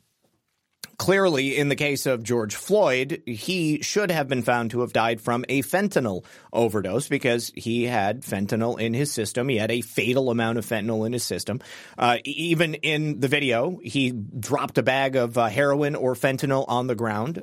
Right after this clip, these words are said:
Uh, clearly, Sather commented on the T-Mobile thing makes sense to me. Well, let's pull this up. <clears throat> Okay, what Laura Loomer missed here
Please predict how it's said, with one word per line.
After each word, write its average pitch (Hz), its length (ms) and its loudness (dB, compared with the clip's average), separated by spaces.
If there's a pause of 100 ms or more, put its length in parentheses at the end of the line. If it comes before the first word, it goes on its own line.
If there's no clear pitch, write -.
Uh, 113 160 2
clearly, 143 580 2 (800)
Sather 160 460 0
commented 147 540 2
on 127 160 0
the 110 60 -4
T-Mobile 139 540 2
thing 131 300 -2
makes 120 240 0
sense 120 320 -2
to 120 100 -4
me. 104 300 0
Well, 113 280 0
let's 123 260 -2
pull 135 200 2
this 127 260 -4
up. 92 280 -2 (760)
<clears throat> - 40 -2 (1900)
Okay, 123 300 2
what 117 240 0
Laura 214 260 2
Loomer 190 280 2
missed 156 260 0
here 92 320 -4